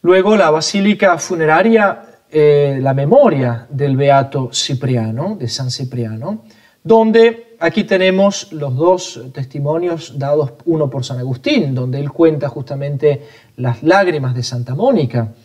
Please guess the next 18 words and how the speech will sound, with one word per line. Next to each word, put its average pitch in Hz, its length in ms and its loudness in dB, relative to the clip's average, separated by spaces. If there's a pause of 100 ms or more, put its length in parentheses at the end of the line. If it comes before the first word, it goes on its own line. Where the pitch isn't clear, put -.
(500)
eh, 131 480 0
donde 127 220 -2
aquí 180 240 2
pasa 151 360 0
toda 180 220 2
la 151 140 2
noche 147 480 -2
rezando, 151 580 0
en 131 60 -4
esta 143 200 -8
memoria 165 400 2
de 147 80 2
San 135 180 -8
Cipriano, 143 580 -2
pasa 131 260 -10
rezando 147 420 -6
San - 180 -10
Agustín, 131 540 -4